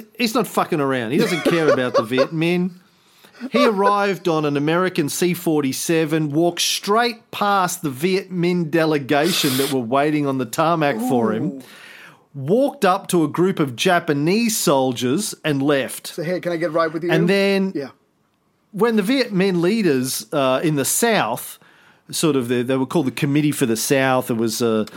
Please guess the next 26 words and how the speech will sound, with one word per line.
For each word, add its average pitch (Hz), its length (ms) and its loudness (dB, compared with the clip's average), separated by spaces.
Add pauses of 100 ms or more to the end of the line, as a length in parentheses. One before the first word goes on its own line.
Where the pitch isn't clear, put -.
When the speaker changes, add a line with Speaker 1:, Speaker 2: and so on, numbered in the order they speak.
Speaker 2:
Right. 98 200 -12
Speaker 1:
sort 247 220 2
of 147 80 0
the 151 80 0
Viet 180 280 2
Minh 139 300 2
and 127 80 0
a - 20 2
loose 139 280 2
coalition 123 720 0
of 113 200 -2
the, 110 240 0
the 113 140 -4
Nationalist, 117 800 -4
uh, 110 160 0
Party 113 440 -2
leaders. 113 380 -2 (460)
They 170 320 0
were, 156 440 0
um, 139 580 0
trying 220 280 2
to 151 60 2
meet 180 440 0
with, 135 560 0 (460)
uh, 123 760 2 (100)
Gracie. 139 760 -2